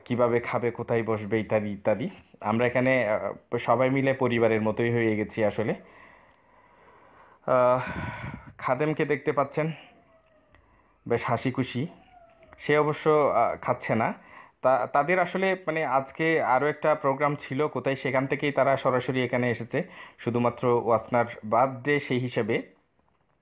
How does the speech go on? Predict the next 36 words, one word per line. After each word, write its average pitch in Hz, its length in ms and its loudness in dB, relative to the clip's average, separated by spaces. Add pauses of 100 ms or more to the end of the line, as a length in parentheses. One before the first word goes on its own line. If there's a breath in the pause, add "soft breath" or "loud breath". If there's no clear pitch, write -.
(140)
ওয়াসনাকে 120 520 0
খুশি 120 240 -2
করার 117 260 2
জন্যই 113 260 0
তারা 110 240 2
এসেছে। 113 340 -4 (360 loud breath)
তো 117 80 -2
তারা 127 240 2
একটু 131 200 -2
পরেই 135 360 2
খাবে, 139 360 -4 (440 loud breath)
আহ, 110 140 0
বাকিরা 123 380 0
খাচ্ছে। 131 420 -8
আহ, - 1080 -8 (560)
খাদেম, 135 540 0 (440)
খাদেমের 120 340 0
ওয়াইফ 120 560 2
আমাদের 110 340 -2
সাথে 113 260 -4
খাবে, 117 300 -2 (920)
এই 123 140 -2
জন্য 113 240 0
তারা 117 200 2
ওয়েট 110 240 0
করছিল। 110 380 -6
মানে - 600 -8
তাদের 107 300 0
এই 113 80 2
মুহূর্তে 107 320 -2
খিদে 117 300 -4
নেই, 120 200 0
খাওয়ার 110 300 0
অবস্থায় 110 420 -2
তারা 104 240 0
নেই, 101 280 -2